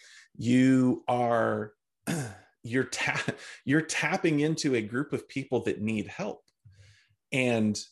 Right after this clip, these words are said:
making them better. And therefore, they're gonna bring more people in.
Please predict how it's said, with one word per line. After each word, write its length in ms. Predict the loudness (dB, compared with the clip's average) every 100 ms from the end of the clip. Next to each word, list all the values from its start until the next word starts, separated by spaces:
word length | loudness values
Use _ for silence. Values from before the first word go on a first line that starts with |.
| _
making 420 | -2 -2 0 -2 -2
them 220 | -2 -2
better. 420 | -2 -2 -4 -16 _ _ _ _ -12
And 160 | -8 -6
therefore, 680 | -6 -6 -6 -4 -4 -6 -16 _ _ _ _ _ -16 -6
they're 160 | -4
gonna 180 | -2 -4
bring 200 | -4 -6
more 160 | -6 -10
people 380 | -16 -18 -16 -14
in. 240 | -14